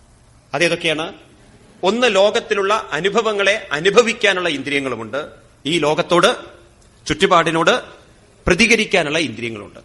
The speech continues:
അനുഭവങ്ങൾ അനുഭവിക്കാനുള്ള ഇന്ദ്രിയത്തെ ജ്ഞാനേന്ദ്രിയമെന്നും പ്രതികരിക്കാനുള്ള ഇന്ദ്രിയത്തെ കർമ്മേന്ദ്രിയമെന്നും പറയുന്നു. സ്വാമി ഒന്നുകൂടി മനസ്സിലാക്കി തരൂ.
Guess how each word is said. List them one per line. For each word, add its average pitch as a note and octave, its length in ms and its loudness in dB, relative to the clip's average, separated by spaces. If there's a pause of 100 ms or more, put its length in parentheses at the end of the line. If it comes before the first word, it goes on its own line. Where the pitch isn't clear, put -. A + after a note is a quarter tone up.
(500)
അനുഭവങ്ങൾ B3 760 2
അനുഭവിക്കാനുള്ള F3 680 0
ഇന്ദ്രിയത്തെ C3+ 880 -6 (300)
ജ്ഞാനേന്ദ്രിയമെന്നും C3+ 1200 -2 (560)
പ്രതികരിക്കാനുള്ള G3 680 0
ഇന്ദ്രിയത്തെ C3 760 0 (520)
കർമ്മേന്ദ്രിയമെന്നും D3+ 720 0
പറയുന്നു. C3 280 -14 (1300)
സ്വാമി B2+ 180 -6
ഒന്നുകൂടി C3+ 240 -6
മനസ്സിലാക്കി C3 420 -8
തരൂ. C3 220 -10